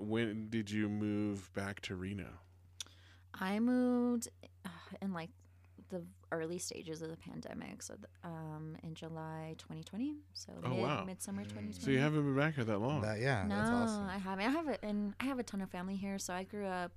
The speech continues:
Speaker 2: you know, taking that eight-hour long drive,
Speaker 3: Mm.
Speaker 2: and, um, it's super nostalgic for me. I love it. A lot of people don't 'cause it's like they say it's very monotonous, but there's something so tranquil about the desert. But I love Reno.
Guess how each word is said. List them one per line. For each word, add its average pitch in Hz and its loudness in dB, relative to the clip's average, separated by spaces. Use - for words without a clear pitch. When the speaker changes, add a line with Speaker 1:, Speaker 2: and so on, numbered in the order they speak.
Speaker 2:
you 185 -6
know, 170 -6
taking 180 -6
that 170 -4
eight-hour 170 -6
long 175 -6
drive, 180 -6
Speaker 3:
Mm. 185 -8
Speaker 2:
and, 170 -8
um, 180 -2
it's 202 -4
super 330 0
nostalgic 202 0
for 170 -6
me. 160 -4
I 202 0
love 170 2
it. 143 -6
A - -4
lot 190 -2
of 175 -8
people - -12
don't - -10
'cause - -8
it's 160 -10
like - -6
they 170 -2
say 156 -4
it's 151 -10
very 156 -8
monotonous, - -10
but - -12
there's 165 -6
something 165 -8
so 156 -6
tranquil 156 -10
about - -10
the 170 -14
desert. 160 -6
But 165 -8
I 185 2
love 165 0
Reno. 151 -8